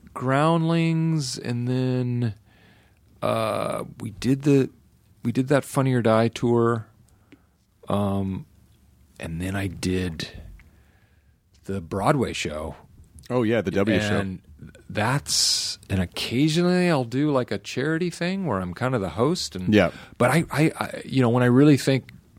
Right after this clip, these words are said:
Speaker 1: to, like, the resume of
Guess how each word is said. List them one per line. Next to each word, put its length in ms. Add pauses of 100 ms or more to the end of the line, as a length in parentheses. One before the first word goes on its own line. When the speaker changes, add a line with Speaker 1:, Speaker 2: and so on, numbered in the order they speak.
(500)
Speaker 1:
to, 320
like, 400 (720)
the 140
resume 580
of 300